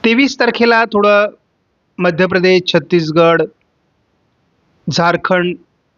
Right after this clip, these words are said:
ओरिसा, आंध्र प्रदेश, तेलंगणा आणि महाराष्ट्र, उत्तर कर्नाटक या भागात पावसाला सुरुवात होणार आहे.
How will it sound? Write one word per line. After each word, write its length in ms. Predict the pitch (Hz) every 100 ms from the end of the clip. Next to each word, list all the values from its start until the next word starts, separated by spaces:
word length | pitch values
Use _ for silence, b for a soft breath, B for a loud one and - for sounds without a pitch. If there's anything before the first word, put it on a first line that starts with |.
| _
ओरिसा, 560 | 175 180 214 - 165 127 - _ _ -
आंध्र 300 | 165 170 196
प्रदेश, 540 | 196 165 143 123 - - _ -
तेलंगणा 580 | 170 175 202 190 147 120 - _ _ _ _ _ _ _ _ -
आणि 200 | 175 220
महाराष्ट्र, 720 | 208 180 185 175 - 147 131 131 _ 175
उत्तर 320 | 156 - 185
कर्नाटक 640 | 185 175 185 151 135 123
या 140 | 180 185
भागात 280 | 160 170 170
पावसाला 380 | 156 139 170 156
सुरुवात 360 | 151 139 139 131
होणार 260 | 120 113
आहे. 80 | 107